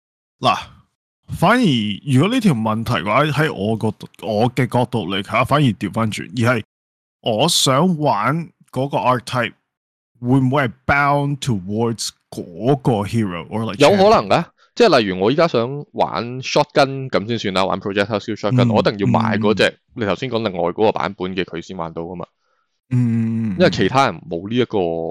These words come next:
Speaker 2: 效果㗎嘛。佢哋
Speaker 1: 嗯。
Speaker 2: Torchlight 最特別係佢每一個 hero 真係有一個好特別嘅 niche，係淨係得佢可以做到。
Speaker 1: 嗯。
Speaker 2: 係啦。噉你會唔會覺得係一個大嘅問題，
Speaker 1: 哦。
Speaker 2: 定還是你會覺得好似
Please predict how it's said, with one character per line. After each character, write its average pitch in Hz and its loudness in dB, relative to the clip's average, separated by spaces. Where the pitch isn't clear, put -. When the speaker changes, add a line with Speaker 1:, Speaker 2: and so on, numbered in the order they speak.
Speaker 2:
效 80 -2
果 - -10
㗎 92 -6
嘛。 85 -10
佢 127 0
哋 135 0
Speaker 1:
嗯。 113 0
Speaker 2:
Torchlight 226 0
最 185 2
特 113 2
別 107 -4
係 92 0
佢 107 -6
每 110 -2
一 143 2
個 147 -2
hero 139 0
真 139 -2
係 120 0
有 85 0
一 117 -2
個 107 -8
好 - -18
特 - -2
別 95 -14
嘅 95 -4
niche， 101 -6
係 87 -6
淨 82 -4
係 - -8
得 - -4
佢 87 -6
可 98 0
以 92 -8
做 - -12
到。 - -12
Speaker 1:
嗯。 110 -2
Speaker 2:
係 92 -4
啦。 87 0
噉 165 -6
你 202 0
會 113 -2
唔 80 -14
會 101 -4
覺 110 -2
得 139 0
係 - -6
一 95 -8
個 95 -2
大 92 2
嘅 95 0
問 90 -4
題， - -8
Speaker 1:
哦。 - -18
Speaker 2:
定 98 -4
還 90 -2
是 98 -8
你 90 -4
會 95 -4
覺 98 -4
得 143 -4
好 113 -4
似 98 -4